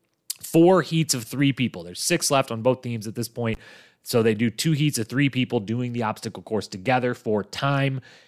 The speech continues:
And the other, of the three of the four heats, basically all do it in the exact same, like, thirteen minutes or so time frame. The only group that does anything different is Dan, Theo, and Eric, who do it in half of that time and honestly could have went faster. They,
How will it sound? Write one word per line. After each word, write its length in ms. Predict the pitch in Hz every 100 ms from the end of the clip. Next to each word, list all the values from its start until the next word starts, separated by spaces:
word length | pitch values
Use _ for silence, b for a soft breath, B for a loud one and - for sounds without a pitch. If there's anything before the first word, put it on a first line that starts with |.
| _
And 460 | 131 123 113 113 120
the 180 | 113 123
other, 320 | 139 165 175 127
of 200 | 123 107
the 40 |
three 320 | - 151 196
of 80 | 175
the 80 | 151
four 280 | - 135 110
heats, 300 | 117 110 95
basically 640 | 92 131 139 - 139 127
all 240 | 117 117
do 160 | 107 110
it 60 |
in 100 | 107
the 80 | 104
exact 420 | 101 95 113 110
same, 300 | - 110 107
like, 220 | 101 87 -
thirteen 580 | - 131 - 123 110
minutes 300 | 110 104 -
or 60 | 104
so 380 | - 101 95 90 b b b
time 320 | - 113 110 95
frame. 420 | 107 98 95 95 b b _ 107
The 160 | 139
only 320 | 156 165 165
group 260 | 135 131 -
that 120 | 117
does 180 | 113 104
anything 340 | 110 107 107
different 380 | 98 123 139 127
is 240 | 110 104 87
Dan, 320 | 123 123 107
Theo, 180 | 120 107
and 80 |
Eric, 300 | 104 107 101
who 160 | - 113
do 160 | 110 113
it 120 | 107
in 120 | 104
half 480 | - 110 117 113 -
of 180 | 127 110
that 220 | 127 117
time 400 | 139 123 127 123
and 120 | 113 104
honestly 440 | 107 107 - 104
could 160 | - 107
have 100 | 98
went 220 | 98 -
faster. 480 | 101 101 - 127 117
They, 320 | 107 101